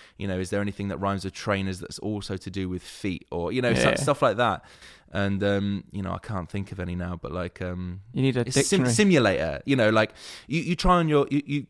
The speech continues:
Speaker 1: you know, when you pick your trainers, you always have to work them on with a simulator to see if they fit you later.
Speaker 2: Yeah.
Speaker 1: You know, something like that, and you can, and you can go, "Okay, there's, there's scope in here. There's a way that I can
Speaker 2: Yeah,
Speaker 1: write,
Speaker 2: yeah.
Speaker 1: you can, you can make this natural," 'cause that's the most important thing. Whenever you see someone, like, forcing in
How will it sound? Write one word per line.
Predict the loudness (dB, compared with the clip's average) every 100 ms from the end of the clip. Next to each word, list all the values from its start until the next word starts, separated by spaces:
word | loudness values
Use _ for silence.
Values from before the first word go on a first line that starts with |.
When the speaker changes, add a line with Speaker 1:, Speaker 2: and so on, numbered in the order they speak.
| -8
Speaker 1:
you | -2
know, | 0 2
when | 2
you | 8
pick | 8 8
your | 2
trainers, | -2 0 0 0 -4 -8 -14 -8 0
you |
always | 4 4 4
have | -2
to | 0 -2 -2 -2
work | 0 0
them | 0 0
on | 0
with | -2
a |
simulator | -4 -2 0 0 2 0 -2 -4 _ -20 -14
to | -8
see | -2 -2
if |
they | 0
fit | -2 0 0
you | 2
later. | 2 0 -2 -6 -6
Speaker 2:
Yeah. | -2 2
Speaker 1:
You | 4
know, |
something | 4 2 2 2
like | 2
that, | 2 2
and |
you | 0
can, | -2 -4 -6 _
and | -2 -2
you |
can | -2
go, | 0 2 2
"Okay, | 0 0
there's, | 0 -2
there's | -2 -2 -4
scope | -12 -2 0 0
in | -2
here. | -2 -4
There's | -4
a | -2
way | 0 2 2
that | 0
I | -4
can | -4 -4 0
Speaker 2:
Yeah, | 4
Speaker 1:
write, | 4 4
Speaker 2:
yeah. | 2
Speaker 1:
you | -2
can, | -6 -6
you | -6
can | -2
make | -2 -2
this | -4 -2
natural," | -4 -4 -8 -8 -8 -12 -20 -8
'cause | -2
that's | 0 0
the | 0
most | 0 -2
important | -4 -4 -6
thing. | -4 -4
Whenever | -2 -2
you | -4
see | -4 -6
someone, | -4 -4 -4
like, | -8
forcing | -8 -2 -2 -2 -4
in | -4 -2 -4